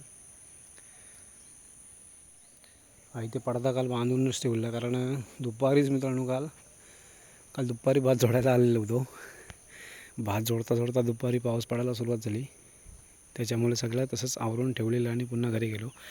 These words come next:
हा, इकडे पूर्ण संपूर्ण सुकवलेला पेंडा आहे, गवत आहे, कारण चांगलं ऊन लागून सुकवून ठेवलं आहे, भिजून ताडपत्री बांधून ठेवलं आहे. जवळजवळ आज चार पाच दिवस ताडपत्री काढलेलीच नाही, कारण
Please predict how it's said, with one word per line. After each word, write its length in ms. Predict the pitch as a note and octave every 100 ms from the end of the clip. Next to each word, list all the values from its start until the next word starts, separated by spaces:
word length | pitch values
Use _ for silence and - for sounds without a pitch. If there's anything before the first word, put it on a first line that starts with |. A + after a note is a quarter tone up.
| - - -
हा, 120 | G#2+
इकडे 220 | G#2+ A#2+
पूर्ण 260 | A2+ B2 B2
संपूर्ण 580 | A#2+ A#2 - B2+ C3+ C#3 - - - - - -
सुकवलेला 480 | - B2 C3+ B2+ C3
पेंडा 320 | B2 A2 A2
आहे, 140 | G2+ E2+ - - - - - - - - - - -
गवत 180 | B2 A#2 G#2+
आहे, 100 | - - - - - - -
कारण 200 | A#2+ A#2+
चांगलं 300 | A#2+ A#2 B2+
ऊन 220 | B2+ C3
लागून 280 | B2+ B2 C3
सुकवून 320 | A2+ - B2
ठेवलं 200 | A#2 A2
आहे, 100 | B2+ - -
भिजून 280 | A2+ A#2 A#2+
ताडपत्री 460 | A#2 A#2 A#2 A#2+
बांधून 260 | A#2 A#2 A#2+
ठेवलं 200 | A2+ G#2+
आहे. 120 | A#2
जवळजवळ 600 | A2+ A#2 B2 B2+ B2+ C3
आज 100 | B2+
चार 260 | - A#2+ B2+
पाच 180 | C3 B2+
दिवस 260 | B2+ C3 B2
ताडपत्री 360 | A#2+ B2 B2+
काढलेलीच 480 | - A2+ A#2 B2 A#2
नाही, 140 | A2
कारण 240 | A2+ A#2